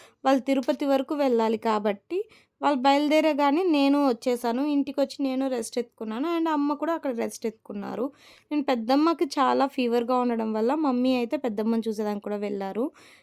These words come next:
నేను మార్నింగ్ వెళ్ళేటప్పుడే బట్టలన్నీ ఆరబెట్టేసి వెళ్ళాను. So ఆ బట్టలన్నీ మర్చి ఎత్తి పెడుతున్నాను. And నాకెందుకో అసలు ఈ ఇంటికాడ ఉన్నప్పటి నుంచి బియ్యం అయితే నమలడం చాలా అలవాటైపోయింది.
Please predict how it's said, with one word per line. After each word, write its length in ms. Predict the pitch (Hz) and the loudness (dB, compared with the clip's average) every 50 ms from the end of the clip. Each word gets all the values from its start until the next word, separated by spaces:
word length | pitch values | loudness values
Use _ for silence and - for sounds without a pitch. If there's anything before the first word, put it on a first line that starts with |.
| _ _ - | _ _ -2
నేను 180 | 294 320 330 | 0 2 4
మార్నింగ్ 460 | 311 302 294 294 294 311 349 359 330 | 4 4 4 2 2 2 2 2 4
వెళ్ళేటప్పుడే 600 | 302 302 277 277 285 294 302 294 262 - 311 339 302 | 4 4 4 4 2 2 0 -2 -4 -4 -4 -4 0
బట్టలన్నీ 540 | 262 247 254 254 - 262 254 247 269 302 294 277 | 2 2 2 2 2 0 0 2 2 2 2 0
ఆరబెట్టేసి 640 | 247 233 220 233 240 240 240 226 - 240 240 240 - 220 | 0 0 0 0 0 0 0 0 0 -2 -2 -2 -4 -6
వెళ్ళాను. 460 | 220 208 202 208 214 214 208 226 285 - _ - - - _ _ _ | -6 -4 -2 -2 -2 -2 -2 -4 -6 -6 _ -16 -20 -20 _ _ _
So 120 | - - 370 | -4 0 2
ఆ 80 | 359 339 | 2 4
బట్టలన్నీ 500 | 294 285 269 - 277 269 269 269 311 349 349 | 4 2 2 2 2 2 2 2 2 2 2
మర్చి 600 | 302 254 233 - _ _ _ _ - - 349 370 370 | 2 0 0 -4 _ _ _ _ -8 -4 0 0 0
ఎత్తి 240 | 330 269 - 302 285 | 0 -2 -4 -2 0
పెడుతున్నాను. 760 | 294 285 254 240 - - 233 233 214 - 214 208 220 254 339 453 - _ _ _ _ _ _ _ _ _ _ _ _ _ _ _ _ _ - | 2 2 0 0 0 -2 -2 -2 -2 -2 -2 0 0 0 0 0 -4 _ _ _ _ _ _ _ _ _ _ _ _ _ _ _ _ _ -2
And 180 | 339 403 427 | 0 2 4
నాకెందుకో 760 | 427 415 381 349 277 339 311 294 294 302 339 285 - - 370 392 415 392 | 4 4 4 4 2 2 2 2 2 2 0 -2 -2 0 2 4 4 4
అసలు 360 | 359 285 - 302 302 311 330 359 349 - | 4 4 0 -2 -2 -2 0 0 0 0
ఈ 120 | - 262 277 277 254 240 240 _ _ _ - | 0 0 0 0 0 -2 -6 _ _ _ -4
ఇంటికాడ 440 | 247 262 277 269 330 - 370 359 349 | 0 0 0 0 0 2 2 4 4
ఉన్నప్పటి 380 | 330 311 302 302 269 - 311 302 | 4 2 0 -2 -2 -2 -2 -2
నుంచి 220 | 294 294 294 - 339 | -2 -2 -2 -2 -4
బియ్యం 340 | 269 233 262 262 269 277 285 | -4 -2 0 0 2 2 2
అయితే 200 | 285 277 - 285 | 0 0 0 0
నమలడం 540 | 269 262 220 214 220 220 226 226 214 226 233 247 | 0 0 2 2 2 2 2 2 0 0 -2 -2
చాలా 380 | 233 - - 208 208 208 214 220 | -4 -6 -6 -4 -2 -2 0 0
అలవాటైపోయింది. 880 | 226 220 214 214 208 220 220 214 208 - 208 196 185 190 190 196 226 | 0 0 0 -2 -2 -2 -4 -6 -6 -8 -10 -12 -12 -12 -10 -8 -6